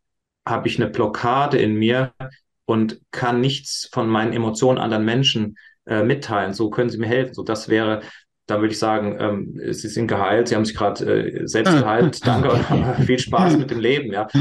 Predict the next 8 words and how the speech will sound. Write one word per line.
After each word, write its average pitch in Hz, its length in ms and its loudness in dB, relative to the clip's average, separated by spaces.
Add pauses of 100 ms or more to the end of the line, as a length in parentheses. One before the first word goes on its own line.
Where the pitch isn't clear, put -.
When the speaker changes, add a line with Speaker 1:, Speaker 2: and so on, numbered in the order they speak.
(320)
Speaker 1:
Also, 127 400 4 (360)
das, 113 140 -4
so 139 140 6
ist 147 140 2
es 165 160 2
ja 110 100 2
nicht, 107 200 -2
sondern 117 500 -2